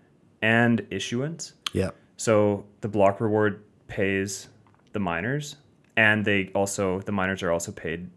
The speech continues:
Speaker 1: by the fees. And E O S just removes the fee part, and they have only the, the issuance part.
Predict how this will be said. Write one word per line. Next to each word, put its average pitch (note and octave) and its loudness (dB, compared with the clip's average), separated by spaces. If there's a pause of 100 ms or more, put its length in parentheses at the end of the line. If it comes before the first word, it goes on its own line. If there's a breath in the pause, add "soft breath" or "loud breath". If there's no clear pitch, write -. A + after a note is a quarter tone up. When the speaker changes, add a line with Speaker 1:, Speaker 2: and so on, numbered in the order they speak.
(100)
Speaker 1:
by E2 -2
the A#1 -12
fees. D#3 -8 (960 soft breath)
And G#2 4 (720)
E C#3 8
O A#2+ 8
S A2 8
just G#2+ -4
removes G2+ -2
the F2 -8
fee A#2+ -2
part, A2+ 4
and G#2 -2
they G2 -2
have G2 -2
only F#2+ -6
the, D#2+ -6 (720)
the F2+ -6
issuance F2 -6
part. - -10